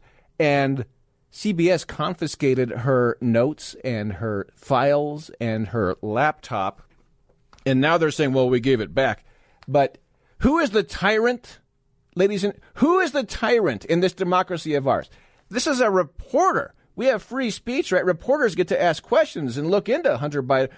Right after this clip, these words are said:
But no, they confiscated her stuff, the deep state media. Headline from the U K Daily Mail yesterday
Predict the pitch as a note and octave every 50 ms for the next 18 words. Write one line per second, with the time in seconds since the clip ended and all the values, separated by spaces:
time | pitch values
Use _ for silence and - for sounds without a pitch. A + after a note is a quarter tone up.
0 | - - - F3+ G3+ B3+ C4 A#3+ B3+ B3+ - - - G#3+ A#3 C4 A#3+ - A#3+ A#3+
1 | A3 - - B3 A#3+ A#3+ A#3 A3 G#3 - A#3+ A3+ A3 F#3+ - - - - _ _
2 | - D4+ D4 G#3+ - - - _ _ _ _ _ _ _ _ _ _ _ - F3
3 | D#3 G3+ A3 F#3+ - - G#3 G3 F3 D#3 E3+ F#3+ A3+ A#3 G3 D#3 G#2+ D2 - -
4 | - - - - - - - - - - - _ _ _ _ _ _ _ _ _
5 | _ _ _ _ _ _ _ _ _ _ - E3+ E3 E3 D#3 D3 C#3+ C#3 B2 D3
6 | C3 B2+ C3 D3 C#3+ - - D3 C3 B2+ C#3 C#3 C3+ A#2+ A#2 A2 A2+ C3 D3+ D#3
7 | C#3 G2 C2+ - - _ _ _ - F2+ F2 E2 - - F2+ F2+ F2+ F#2+ G#2+